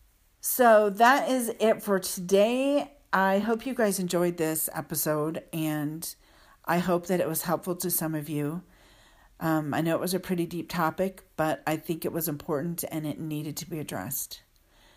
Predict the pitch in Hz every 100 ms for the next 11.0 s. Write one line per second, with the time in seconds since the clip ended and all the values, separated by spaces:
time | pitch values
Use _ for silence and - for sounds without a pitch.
0 | _ _ _ - - 208 180 165 160 151
1 | - - 175 170 175 - 190 185 190 -
2 | 165 185 170 143 180 202 214 240 - -
3 | - - 185 175 180 214 208 214 - 196
4 | 196 180 180 180 185 175 185 185 180 156
5 | - 160 202 214 175 147 147 160 160 -
6 | 156 147 - 151 147 147 - _ - -
7 | - - - 175 170 175 214 208 240 233
8 | 220 214 220 226 - 190 175 196 226 247
9 | - - 170 170 175 170 170 175 170 180
10 | 185 170 151 - 214 220 220 220 220 226